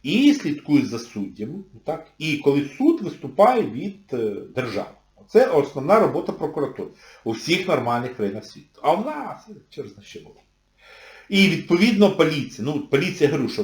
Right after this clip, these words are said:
як правило, в класичному варіанті поліція ніколи не повинна займатися економічним.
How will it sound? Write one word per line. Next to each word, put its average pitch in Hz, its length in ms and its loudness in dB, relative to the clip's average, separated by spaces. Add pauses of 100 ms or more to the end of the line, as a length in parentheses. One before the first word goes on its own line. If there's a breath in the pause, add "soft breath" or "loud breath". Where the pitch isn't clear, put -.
як 107 180 -2
правило, 156 360 4
в - 80 -8
класичному 151 520 -2
варіанті 220 360 2
поліція 196 360 -2
ніколи 190 500 4
не 165 140 -4 (240)
повинна 165 240 -2
займатися 143 480 -2
економічним. 120 520 -8